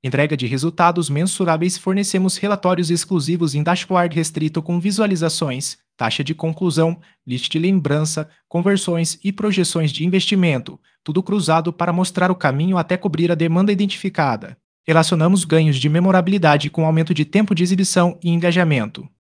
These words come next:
Aplicação prática e frequência recomendada. Otimização de vídeos bumper e sequências curtas para aumentar memorabilidade no YouTube via Google Ads. Tem aplicação direta em campanhas de awareness e topo de funil.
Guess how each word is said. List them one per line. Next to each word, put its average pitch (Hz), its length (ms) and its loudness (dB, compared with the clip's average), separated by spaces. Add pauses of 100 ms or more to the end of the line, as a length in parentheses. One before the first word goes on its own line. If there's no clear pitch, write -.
(160)
Aplicação 143 520 -4
prática 180 640 -2
e 185 80 -2
frequência 185 560 -2
recomendada. 175 680 0
Otimização 190 640 0
de 190 140 0
vídeos 156 340 -2
bumper 170 560 -2
e 175 60 -2
sequências 175 600 -2
curtas 202 460 -2
para 185 240 0
aumentar 175 400 0
memorabilidade 165 840 0
no 131 120 -4
YouTube 170 480 0
via 151 220 0
Google 147 400 -2
Ads. 156 260 2
Tem 196 160 -2
aplicação 170 540 -2
direta 170 360 0
em 160 60 -2
campanhas 160 520 0
de 151 100 0
awareness 170 640 0
e 185 80 -4
topo 196 300 -2
de 175 80 -2
funil. 120 520 -4